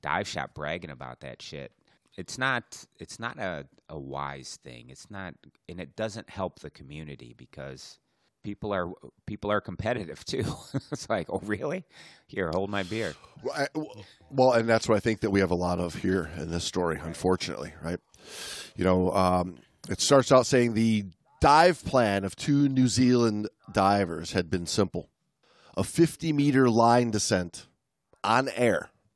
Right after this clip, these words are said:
Speaker 2: but one of them ended up dead at twice that depth.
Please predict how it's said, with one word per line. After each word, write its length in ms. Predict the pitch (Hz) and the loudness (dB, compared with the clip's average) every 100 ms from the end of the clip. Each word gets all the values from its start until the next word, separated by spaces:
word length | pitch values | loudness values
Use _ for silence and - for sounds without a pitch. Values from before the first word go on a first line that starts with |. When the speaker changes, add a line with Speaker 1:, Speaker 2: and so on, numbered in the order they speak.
| _ _ - | _ _ -2
Speaker 2:
but 100 | 120 | 0
one 220 | 120 180 220 | 6 8 8
of 80 | 165 | 6
them 240 | 139 123 | 6 4
ended 260 | 127 127 127 | 2 2 2
up 220 | 120 90 | 0 0
dead 420 | 85 135 104 80 - _ _ _ _ _ _ - | 2 4 2 -4 -18 _ _ _ _ _ _ -6
at 240 | 110 - | -6 -6
twice 580 | - - 147 165 180 - | -8 -2 0 0 0 0
that 300 | 165 135 107 | 2 0 0
depth. 540 | 139 123 - - - | 2 2 -2 -16 -18